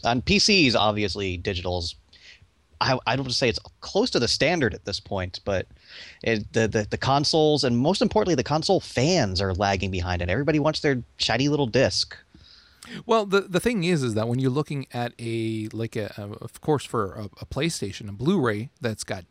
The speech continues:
Speaker 2: tons of
Speaker 1: Sure.
Speaker 2: stuff on it, I mean, yeah, your hard drives are going to fill up. And then if you want to, uh, make room, then you're either putting it on an external drive or you're getting it off of the drive, and then if you ever wanna play it again, you gotta download the whole damn thing. So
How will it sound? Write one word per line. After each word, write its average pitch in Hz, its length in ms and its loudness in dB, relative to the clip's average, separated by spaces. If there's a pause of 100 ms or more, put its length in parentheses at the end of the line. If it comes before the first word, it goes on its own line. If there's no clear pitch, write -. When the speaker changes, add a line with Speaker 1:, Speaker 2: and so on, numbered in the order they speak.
(120)
Speaker 2:
tons 185 500 0
of 165 80 2
Speaker 1:
Sure. 247 80 6
Speaker 2:
stuff 123 240 2
on 147 240 0
it, 113 140 -2
I 131 60 -2
mean, 135 180 -2 (260)
yeah, 147 180 2
your 135 220 -2
hard 190 220 -4
drives 165 340 0
are 180 180 0
going 175 300 -2
to 175 100 2
fill 180 280 -2
up. - 260 -2 (100)
And 135 220 0
then 131 360 0 (140)
if 131 200 -4
you 131 80 -2
want 135 260 0
to, 123 380 0 (380)
uh, 113 280 -4
make 117 240 -6
room, 160 160 4
then 120 140 0
you're 117 120 0
either 117 200 0
putting 123 240 -2
it 110 100 0
on 107 160 -2
an 107 100 -6
external 117 400 -4
drive 113 340 0
or 117 100 -2
you're 107 240 -4
getting 113 420 -8
it 107 140 -10 (640)
off 147 280 4
of 151 60 -6
the 143 60 2
drive, 123 380 0
and 127 160 -2
then 123 100 0
if 123 100 -4
you 135 60 0
ever 127 120 0
wanna 127 180 -2
play 131 160 0
it 117 60 -2
again, 117 200 -6
you 120 80 -6
gotta 117 180 -4
download 110 480 -4
the 113 80 -2
whole 123 140 0
damn 120 240 -2
thing. 135 180 -2
So 127 220 -2